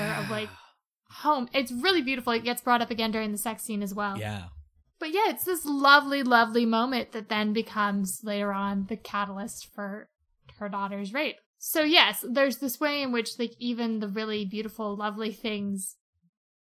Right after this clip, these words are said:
Speaker 1: can get transformed into <laughs> weapons.
Speaker 2: Or it's not even
Speaker 1: Yeah.
Speaker 2: weapons. I, I guess I, not at all to defend Choli in this moment, because it is absolutely reprehensible what he does.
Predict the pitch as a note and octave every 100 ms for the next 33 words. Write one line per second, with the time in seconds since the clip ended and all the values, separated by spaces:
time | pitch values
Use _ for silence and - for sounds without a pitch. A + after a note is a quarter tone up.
0 | - - A3+ G#3 G#3+ - - G#3 G3+ -
1 | - A3 G#3+ G3+ G3+ F#3+ - _ _ _
2 | A#3 G#3 A3 G#3 F#3+ A3+ - G#3 A#3+ G3
3 | - - - _ _ _ - F#3+ - G#3
4 | A3+ G3 G#3+ G#3+ F3+ F#3 - D3+ - -
5 | E3 - D#3 F3 F3+ E3 C3+ C3+ B2+ A#2+
6 | B2 - D3+ C3+ D3+ E3+ F3+ D3+ B2+ A2
7 | C3 B2 - B2+ A2 - C#3 A#2 G#2 G2
8 | F#2+ - A2 F#2+ F#2+ A2+ G#2 A2 - -
9 | C#3+ C3+ - A#2 A2 - A#2+ G#2+ G2+ G#2
10 | G2+ G2 G2 G#2+ F2+ G2+ G2 F2+ G2+ F#2
11 | F#2 G2+ E2